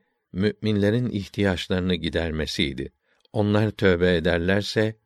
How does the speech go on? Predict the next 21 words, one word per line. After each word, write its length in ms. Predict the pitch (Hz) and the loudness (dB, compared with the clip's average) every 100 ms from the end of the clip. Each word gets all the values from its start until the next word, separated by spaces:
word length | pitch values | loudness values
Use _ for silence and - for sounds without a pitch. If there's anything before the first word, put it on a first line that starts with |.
| _ _ _ | _ _ _
haklarında 720 | 95 92 92 87 87 82 71 | -6 -4 -4 -2 -2 -4 -2
hayırlı 400 | 73 73 69 76 | 0 0 0 0
olur. 360 | 69 62 - _ _ _ - | -2 -4 -12 _ _ _ -4
Yok, 500 | 76 92 - _ _ _ - | -2 -2 -4 _ _ _ -12
yüz 420 | 69 85 110 - | -2 0 0 -2
çevirirlerse 920 | 95 82 80 76 76 92 - 117 117 _ _ _ _ - | -2 0 -2 -2 -2 -4 -2 -2 -2 _ _ _ _ -2
Allah 340 | 90 92 101 | 0 2 0
onları 540 | 101 98 95 92 98 95 _ _ - 73 | -2 -2 0 2 0 -2 _ _ -18 -6
dünyada 640 | 95 95 92 87 85 98 90 | -2 0 2 2 2 0 0
da 320 | 87 87 90 _ _ | 0 -2 -6 _ _
ahirette 760 | 95 98 90 95 92 _ 107 98 | -2 0 0 0 0 _ -2 2
de 200 | 98 95 _ _ _ _ | 0 0 _ _ _ _
acı 340 | 107 98 143 | -2 2 2
bir 120 | 104 95 | 2 0
azaba 580 | 87 87 90 87 90 | 0 0 0 2 2
uğratır. 640 | 76 69 67 64 - - _ _ _ _ | 2 0 -4 -6 -8 -10 _ _ _ _
Onlara 640 | 110 104 104 101 104 87 | 2 4 4 6 4 2
dünyada 760 | 87 101 98 92 90 95 95 92 _ _ - | -2 0 2 2 4 2 2 -2 _ _ -10
ne 320 | - 101 113 | 0 2 4
bir 160 | 101 92 | 4 2
hami 680 | 67 82 90 80 90 98 | 0 0 0 2 0 0